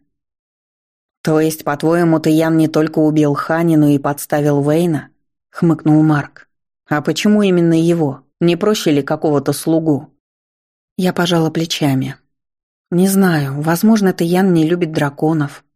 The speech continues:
или род Ши, или самого Вейна». «Бред какой-то», пробормотал Марк, падая на стул. «Может, и не бред», раздался в тишине негромкий голос Вейна. «У Таяна есть причины, чтобы не любить род Ши».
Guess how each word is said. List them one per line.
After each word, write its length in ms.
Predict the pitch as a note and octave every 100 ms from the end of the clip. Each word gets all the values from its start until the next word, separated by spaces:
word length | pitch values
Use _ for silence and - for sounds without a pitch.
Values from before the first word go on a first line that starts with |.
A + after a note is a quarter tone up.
| _
или 160 | F3 E3
род 260 | D#3+ E3+ E3
Ши, 440 | - - D3+ D#3 _ _ _ _
или 200 | G3+ G3+
самого 440 | D#3+ E3 E3 E3 F3
Вейна». 600 | D#3 D3 D#3 D3+ C#3+ - _ _ _ _ _ _ _ _ _ _ -
«Бред 420 | D#3 D3+ C#3+ C3+
какой-то», 560 | D3 C3+ C#3 C3+ C3 - _ _ _
пробормотал 680 | - D#3 D3+ D3+ D3+ D3 D3
Марк, 340 | D3 D#3 - -
падая 320 | D3 C#3+ C#3+
на 140 | D3
стул. 460 | D3 - C#3 C3+ - _ _ _ _ _ _ _
«Может, 480 | E3+ D#3+ D#3+ E3+ F3
и 60 | E3+
не 160 | E3
бред», 460 | D#3+ C#3+ C3 - - _ _ _ _ E3
раздался 520 | E3 E3 D#3 D3+ D3
в 80 | -
тишине 440 | D3 - D#3 E3+
негромкий 580 | E3 D#3 D3+ D#3 D3+ D3+
голос 380 | D3+ D3 D3 D3
Вейна. 520 | C#3 C3+ C3+ - - _ _ _ _ _ _ _
«У 140 | D#3 D#3
Таяна 420 | D#3+ D#3 E3 D#3+
есть 420 | D#3 E3 D#3 -
причины, 520 | - C#3+ C3+ E3+ D#3+
чтобы 340 | C#3 - D3 D3
не 140 | C#3+
любить 360 | C#3+ D3 D3 D#3
род 220 | C#3+ C#3
Ши». 420 | - - C3 C3